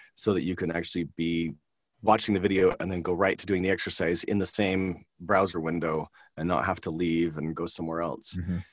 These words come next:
Speaker 1: So, um, but I'm so tired of spending hours and hours and hours to learn something that should only take thirty minutes if I had opportunities to actually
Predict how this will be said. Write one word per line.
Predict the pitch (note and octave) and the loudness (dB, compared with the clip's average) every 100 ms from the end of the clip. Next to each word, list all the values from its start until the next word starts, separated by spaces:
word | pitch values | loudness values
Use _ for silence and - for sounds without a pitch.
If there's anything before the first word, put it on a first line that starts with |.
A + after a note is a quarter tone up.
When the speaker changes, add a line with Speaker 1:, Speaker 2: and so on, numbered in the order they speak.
| _ | _
Speaker 1:
So, | - G#2 F#2 F2+ - | -4 0 2 2 0
um, | F2+ E2 D#2 - _ _ _ _ - _ _ G#2+ | -4 -4 -6 -8 _ _ _ _ -20 _ _ 0
but | F#2 - _ _ _ _ _ _ _ | 0 -2 _ _ _ _ _ _ _
I'm | F#2 A2+ | 0 2
so | - | 2
tired | D3+ - B2 C#3+ A#2 | 2 4 6 6 4
of | - G2+ F#2+ F2 - - | 2 2 2 0 -6 -4
spending | - - B2+ A#2+ - | -4 2 4 4 6
hours | A2+ C#3+ - | 8 8 6
and | A2+ | 6
hours | A2+ A2+ | 6 6
and | B2 | 4
hours | C3+ - | 4 4
to | B2 | 2
learn | A#2+ | 2
something | A#2 B2 | 2 2
that | G#2+ | 2
should | - | 4
only | D#3+ D3+ | 6 6
take | - A#2 | 4 -2
thirty | - B2+ A#2 | 2 4 6
minutes | D#3 D#3 - | 6 6 2
if | - | 0
I | F#2+ | 0
had | - A#2 B2 A#2 - _ _ _ G#2 | 4 4 4 2 -10 _ _ _ 4
opportunities | A#2 A#2+ - B2 A#2 - | 6 4 2 4 6 4
to | - | 2
actually | G2+ - B2 A#2 A2+ | 2 4 4 6 6